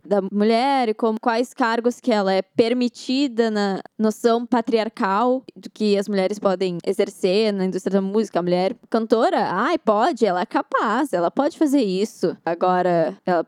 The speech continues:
mexer ali nas máquinas, mexer na mesa de som, hum, não sei não. E é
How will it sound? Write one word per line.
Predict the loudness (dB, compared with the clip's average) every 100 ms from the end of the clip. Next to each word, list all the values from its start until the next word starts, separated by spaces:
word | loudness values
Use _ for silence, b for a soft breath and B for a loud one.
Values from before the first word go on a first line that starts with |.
| -2
mexer | -4 0 2
ali | 2 2
nas | -2 -2
máquinas, | -2 -2 -2 -4 -4 -2 0 -2
mexer | -4 -4 -2
na | 0
mesa | 0 -2
de | -4
som, | 0 0 2
hum, | -2 -4 -6 -4 -2 0
não | 0
sei | 0 0
não. | 2 2 2 0 -4 -12 b b b _
E |
é | -2 0